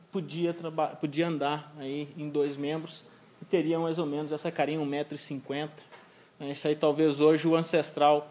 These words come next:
mais antigo, mais bem caracterizado que nós temos, tá? Se nós nos focarmos no gênero Homo, né, começa lá, começando lá atrás do Homo habilis, o trabalho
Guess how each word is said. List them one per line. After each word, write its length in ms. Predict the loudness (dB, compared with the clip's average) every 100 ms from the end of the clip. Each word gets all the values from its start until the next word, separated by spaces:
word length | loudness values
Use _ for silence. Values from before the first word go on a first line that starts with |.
| -18 -2
mais 320 | 2 4 2
antigo, 360 | 0 0 0 0
mais 280 | 0 -2 -2
bem 200 | -4 -4
caracterizado 680 | -4 -4 -4 -2 0 -2 -4
que 100 | -6
nós 220 | -6 -8
temos, 420 | -10 -10 -14 -20 _ _ -8
tá? 220 | -6 -6 -8 _ _ -20 _ _ _ _ _ _ _ _ _ _ _ -20 _ _ -20 _ _ _ _ _ _ _ _ _ -20 _ _ _ _ _ -20 -8
Se 120 | 0
nós 240 | 4 4
nos 180 | 2 2
focarmos 520 | 2 4 2 2 -2
no 100 | -4
gênero 340 | -2 0 2 4
Homo, 460 | 6 6 4 -6 -12 -20 _ -12
né, 400 | -6 -4 -6 -6
começa 380 | -8 -8 -6 -6
lá, 180 | -6 -8 -8
começando 420 | -8 -6 -6 -4
lá 180 | 0 0
atrás 400 | 0 0 0 0
do 140 | -2
Homo 240 | -2 0 2
habilis, 340 | 2 0 -4
o 60 | -4
trabalho 580 | 0 4 4 4 2